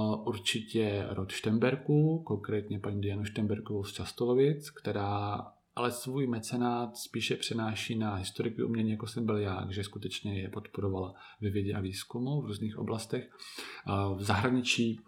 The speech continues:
což má s Čechy poměrně hodně společného, rodina Lichtensteinů, která skutečně se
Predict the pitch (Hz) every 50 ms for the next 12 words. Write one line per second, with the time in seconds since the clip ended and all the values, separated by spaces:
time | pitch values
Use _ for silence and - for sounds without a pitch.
0 | - - - _ _ _ - - 113 - - 113 110 107 107 - - - - -
1 | - - 113 104 101 95 - - 107 104 104 104 107 107 107 107 104 107 107 110
2 | 107 - - 107 107 - - 113 110 104 98 101 101 98 98 - - - 127 120
3 | - - 123 120 117 117 113 110 107 - - 107 104 101 - - 110 - - -
4 | - 101 98 - - - 98 101